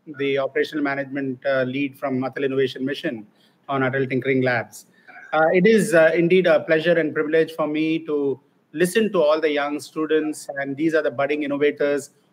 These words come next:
who are going to make an impact upon New India. Uh, the whole idea of this Atal Innovation Mission was to encourage such youngsters to start thinking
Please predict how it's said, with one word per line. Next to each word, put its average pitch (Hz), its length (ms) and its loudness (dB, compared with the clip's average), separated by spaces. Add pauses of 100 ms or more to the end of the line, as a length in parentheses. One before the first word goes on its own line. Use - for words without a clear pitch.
(140)
who 156 60 2
are 147 100 2
going 151 320 0
to 156 80 -4
make 143 300 -2
an 139 100 -2
impact 143 480 -2
upon 135 500 -4 (280)
New 143 240 2
India. 117 400 0 (680)
Uh, 151 280 2
the 170 120 4
whole 190 220 4
idea 185 300 4
of 175 200 2
this 160 120 -2
Atal 160 260 0
Innovation 160 400 -2
Mission 156 460 -6 (320)
was 175 380 4
to 180 100 0
encourage 165 540 0
such 165 300 -4
youngsters 151 680 -2
to 151 80 -8
start 180 360 -6
thinking 165 480 -2